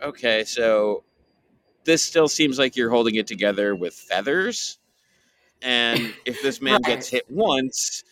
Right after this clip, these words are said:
Speaker 1: his leg is going to explode." Like, I understand, like, yeah, okay, you can walk around, you can run around, you can maybe even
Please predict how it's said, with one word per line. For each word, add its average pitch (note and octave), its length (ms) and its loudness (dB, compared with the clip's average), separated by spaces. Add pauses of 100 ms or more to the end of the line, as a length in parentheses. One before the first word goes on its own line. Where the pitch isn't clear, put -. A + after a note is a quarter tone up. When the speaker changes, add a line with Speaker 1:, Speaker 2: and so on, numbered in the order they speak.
(240)
Speaker 1:
his C#3+ 200 -2
leg A2+ 220 0
is A#2 140 -2
going F#2+ 280 -4
to G#2 140 -10
explode." G2 720 -4 (180)
Like, C3 260 0 (140)
I E3+ 160 2
understand, G#3 480 0
like, G2+ 160 -4
yeah, C3 220 0
okay, B2+ 280 -4
you A#2 160 -4
can B2 160 -8
walk B2 280 -2
around, B2+ 300 -2
you A2 100 -8
can G3 160 -8
run A#3 180 0
around, F#2 420 -2
you D3+ 80 -8
can G#3+ 180 -8
maybe C#3+ 240 0
even C#3 420 -6